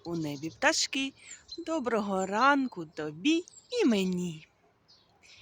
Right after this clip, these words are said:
Сьогодні я запрошую вас, малята, на весняну галявину.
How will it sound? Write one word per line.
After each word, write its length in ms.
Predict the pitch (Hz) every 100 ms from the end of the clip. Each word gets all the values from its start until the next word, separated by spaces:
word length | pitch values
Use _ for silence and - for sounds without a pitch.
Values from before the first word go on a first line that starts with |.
| - - -
Сьогодні 640 | - 156 156 285 349 254
я 120 | 175
запрошую 600 | 165 170 175 170 - 170
вас, 260 | 160 156 -
малята, 540 | 156 151 220 330 160 - - - -
на 120 | 165
весняну 760 | 165 185 - 349 403 466 440 415
галявину. 1000 | 359 381 294 262 226 175 143 151 143